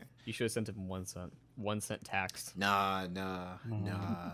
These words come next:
Speaker 3: That's, that's stalker behavior, you know? When you're desperate to talk to someone, you'll just send them one cent and say, "Hey, what is up?"
Speaker 2: Oh, it wasn't, it wasn't a bus fare. It was for an Uber.
Speaker 1: Oh, an U-, no, you know what? Fifty bucks for an Uber, that makes sense.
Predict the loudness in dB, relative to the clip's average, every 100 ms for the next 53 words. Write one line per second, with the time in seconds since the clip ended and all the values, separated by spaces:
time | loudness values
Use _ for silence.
0 | -8 4 4 4 -6 2 2 2 8 10
1 | 10 8 4 8 8 8 6 6 8 8
2 | 6 4 2 2 2 6 4 4 2 4
3 | 6 4 4 2 0 2 2 4 2 2
4 | 2 4 2 0 0 4 6 6 4 4
5 | 4 4 2 6 10 10 10 8 6 0
6 | 4 6 8 8 8 8 8 8 8 8
7 | 6 0 -10 -6 -4 -6 -6 0 0 0
8 | -2 -2 -2 -2 -4 -4 -4 2 2 2
9 | 0 -2 -4 -4 -6 -6 4 10 10 10
10 | 4 0 4 8 8 8 8 8 6 2
11 | 4 6 4 0 0 0 0 0 -2 -6
12 | -8 -12